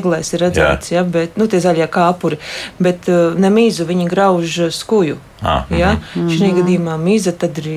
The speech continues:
Speaker 1: jāskatās, jā.
Speaker 3: Nu jā.
Speaker 1: Lai ved uz augu aizsardzību dienestu, lai, lai apskatās, kas tur ir.
Speaker 2: Jo tas varētu būt tāds
Speaker 1: Grūti pateikt.
Speaker 2: neierasts
Speaker 1: Nu, ne,
Speaker 2: pagaidām,
Speaker 1: nē, nu,
Speaker 2: jā.
Speaker 1: neredzot, tu nevari
Speaker 3: Tas tāds
Speaker 1: pateikt.
Speaker 3: netipisks
Speaker 1: Jā.
Speaker 3: bojājums,
Speaker 2: Mhm.
Speaker 3: teiksim.
Speaker 1: Mhm.
Speaker 2: Nu, labi, paklausīsimies vēl kādu klausītāju. Lūdzu.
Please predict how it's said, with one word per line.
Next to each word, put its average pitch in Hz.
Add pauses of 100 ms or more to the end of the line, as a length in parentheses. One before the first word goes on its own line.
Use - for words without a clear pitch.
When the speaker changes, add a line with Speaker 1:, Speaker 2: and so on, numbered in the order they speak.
Speaker 1:
jāskatās, -
jā. 175 (460)
Speaker 3:
Nu 190
jā. 170 (360)
Speaker 1:
Lai 196
ved 185
uz 170
augu 175
aizsardzību 147
dienestu, 160
lai, 156
lai -
apskatās, 165
kas -
tur -
ir. - (160)
Speaker 2:
Jo 80
tas - (160)
varētu 73
būt 73
tāds -
Speaker 1:
Grūti 220
pateikt. 202
Speaker 2:
neierasts 190
Speaker 1:
Nu, 240
ne, 277
Speaker 2:
pagaidām, 320
Speaker 1:
nē, 294
nu, 254
Speaker 2:
jā. 254
Speaker 1:
neredzot, 208
tu 202
nevari 196
Speaker 3:
Tas 262
tāds 220
Speaker 1:
pateikt. 175 (200)
Speaker 3:
netipisks -
Speaker 1:
Jā. 233
Speaker 3:
bojājums, 170
Speaker 2:
Mhm. 170
Speaker 3:
teiksim. -
Speaker 1:
Mhm. 180 (100)
Speaker 2:
Nu, 107
labi, -
paklausīsimies 73
vēl 80
kādu 76
klausītāju. 127
Lūdzu. 127